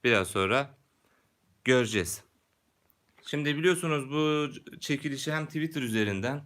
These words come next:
hem de YouTube'daki yorumlar üzerinden yaptım, yapıyorum. Ee, şimdi burada bütün hazırlıklarımı ben tamamladım.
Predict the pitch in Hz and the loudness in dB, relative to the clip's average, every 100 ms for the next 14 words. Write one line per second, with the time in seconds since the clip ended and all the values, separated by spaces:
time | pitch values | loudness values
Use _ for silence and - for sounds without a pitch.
0 | - 131 131 120 143 _ _ _ _ _ | -6 -4 0 -2 -4 _ _ _ _ _
1 | _ _ _ - - 113 139 143 139 - | _ _ _ -20 -8 -4 -2 -2 -6 -2
2 | 123 120 120 123 123 123 110 104 101 98 | -2 0 0 0 0 0 0 0 2 2
3 | 117 143 - _ _ _ _ 190 156 135 | 0 -2 -10 _ _ _ _ -6 0 0
4 | - 107 123 - _ _ _ _ 117 120 | 0 -4 -4 -6 _ _ _ _ 0 0
5 | - 107 95 117 - - _ - 101 98 | 4 4 4 0 -4 -20 _ -2 2 4
6 | 98 98 135 135 131 151 156 151 147 170 | 4 2 2 2 2 2 4 2 2 0
7 | 160 135 135 135 131 135 151 151 143 135 | 0 0 2 2 2 2 2 2 0 2
8 | 143 139 139 104 120 | 2 4 2 0 -2